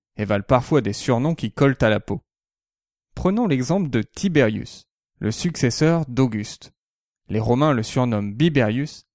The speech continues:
c'est-à-dire le buveur de vin. Un autre exemple est celui de César. Sa relation homosexuelle passive avec Nicomède, le roi de Bithynie,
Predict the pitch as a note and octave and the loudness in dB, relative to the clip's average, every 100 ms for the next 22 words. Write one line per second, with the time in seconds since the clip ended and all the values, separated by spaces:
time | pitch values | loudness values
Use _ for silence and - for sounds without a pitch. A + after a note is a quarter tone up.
0 | _ - F3+ D3+ A2+ A#2 B2 C#3+ - A2 | _ -4 -2 0 0 -2 -4 -6 -8 -6
1 | G#2 G#2 C#3 B2 C#3 B2 G#2+ G#2+ G#2+ _ | -4 0 0 4 2 2 -2 -4 -10 _
2 | _ _ _ _ _ _ _ _ _ _ | _ _ _ _ _ _ _ _ _ _
3 | _ - G#2+ C#3 - A2+ D3+ E3+ - _ | _ -4 2 2 2 0 0 0 -4 _
4 | - C3 - C#3+ F#3 D#3+ A#2+ - D3 A2+ | -8 -6 0 2 2 0 -2 2 0 2
5 | G#2 G#2+ - _ _ _ _ _ - - | -2 -6 -14 _ _ _ _ _ -10 -4
6 | G#2+ C#3 C#3 C3+ B2+ A#2 C3+ C3+ C#3 - | 0 2 2 0 -2 -2 -2 -2 -4 -2
7 | A#2+ G#2 - C#3 - A#2+ G2+ - G#2+ G#2+ | -2 -2 0 -2 -2 -6 -6 -8 -6 -6
8 | - D3 C3+ A#2+ D3+ E3 - _ - A#2 | -4 -4 -2 0 0 -2 -8 _ -6 -4
9 | C3 C3 A2 G#2+ C#3+ - B2 | 0 0 0 -6 -8 -4 -4